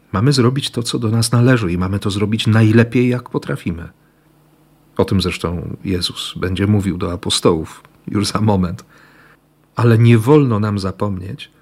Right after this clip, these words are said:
że efekty głoszenia należy zostawić Duchowi Świętemu, który przynosi łaskę rozumienia słowa, który budzi wiarę w sercu człowieka. Dlatego Jezus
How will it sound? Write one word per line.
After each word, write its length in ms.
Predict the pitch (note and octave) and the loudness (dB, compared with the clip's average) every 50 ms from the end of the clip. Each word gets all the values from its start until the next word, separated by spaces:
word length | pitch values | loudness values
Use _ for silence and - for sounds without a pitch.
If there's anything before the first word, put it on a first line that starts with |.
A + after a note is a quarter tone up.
| _ _ _ _ _ _ _ _ - - | _ _ _ _ _ _ _ _ -10 -4
że 160 | - C3 - | 0 0 0
efekty 380 | B2 - - D#3+ D#3+ - F#3 | 0 2 0 0 0 0 -2
głoszenia 440 | D#3 D3 C#3 B2+ - - G2+ A2 C3 | 0 0 0 0 0 0 0 0 2
należy 360 | C#3+ E3 E3 D#3 D#3+ D#3+ F3 | 2 4 4 4 4 4 4
zostawić 540 | F#3 F#3 F3 - - G#2 G2 B2+ - - - - | 2 2 2 2 0 2 2 0 -2 -2 -4 -4
Duchowi 460 | C#3+ A#2+ F3+ - - C4 - E3+ A#2+ | 0 0 0 2 0 -2 0 0 0
Świętemu, 520 | - - - F#2+ F2 E2+ G2 F2 D#2+ F2 E2 - _ _ _ _ _ _ _ _ _ _ - | -2 -2 -4 -6 -6 -6 -8 -10 -10 -12 -16 -18 _ _ _ _ _ _ _ _ _ _ -16
który 220 | - - - G#2 | -8 -4 -4 -4
przynosi 480 | G#2 - - - A#2 A#2 B2 A#2+ - B2+ | -2 -2 2 2 4 4 4 2 0 0
łaskę 440 | A#2 A#2 A2+ A2+ A2 - - - C3 | 0 2 0 0 0 -2 -2 -2 0
rozumienia 580 | A2 G#2+ G2 G2+ G#2 G#2+ A2 A2+ G#2+ G#2 G#2 | 0 2 2 2 2 4 4 2 2 0 -2
słowa, 500 | F#2+ - - - F#2+ F#2 F#2 F2 E2+ F2 _ _ _ _ _ _ _ _ _ _ _ - | -4 -4 -2 -2 -4 -2 -4 -6 -10 -10 _ _ _ _ _ _ _ _ _ _ _ -12
który 260 | - - A#2+ A2 A2+ | -4 2 4 6 6
budzi 480 | G#2 G#2 G2+ C3 C#3+ B2+ - A2+ G2+ F#2 | 6 4 2 4 4 4 4 2 0 2
wiarę 440 | F#2+ G#2+ A2 G#2+ G2 F#2 F#2 F2 - _ _ _ - | 2 2 2 2 0 -2 -4 -8 -10 _ _ _ -12
w 60 | - | -8
sercu 340 | - - F2 - - - F#2+ | -6 -4 -6 -6 -8 -14 -14
człowieka. 560 | - - E2 F2+ F2 F2+ - - - - - _ _ _ _ _ _ _ _ _ _ _ _ _ _ _ _ _ _ _ _ _ _ _ _ _ _ _ _ _ _ _ _ _ _ - | -10 -10 -10 -10 -10 -12 -14 -16 -18 -18 -20 _ _ _ _ _ _ _ _ _ _ _ _ _ _ _ _ _ _ _ _ _ _ _ _ _ _ _ _ _ _ _ _ _ _ -10
Dlatego 380 | G2 F#2+ G#2+ G#2+ - B2+ A#2 B2 | -6 -2 -2 -2 -2 -2 0 0
Jezus 580 | B2 C3+ C3+ C3 C#3 B2 - - - - - | 2 2 2 0 0 -2 -2 -4 -6 -8 -10